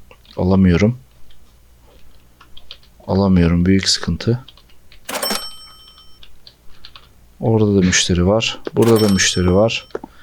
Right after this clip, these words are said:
Her yerde müşteri var. Yerler de çok pis. Standart müşteri.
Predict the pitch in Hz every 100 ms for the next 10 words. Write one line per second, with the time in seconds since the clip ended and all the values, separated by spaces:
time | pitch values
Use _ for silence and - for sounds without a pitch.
0 | - - - - - - 117 107 104 98
1 | 98 101 - 101 92 90 110 - - 113
2 | 113 113 110 101 - 101 - 113 - -
3 | - 117 104 104 101 - 95 - 101 120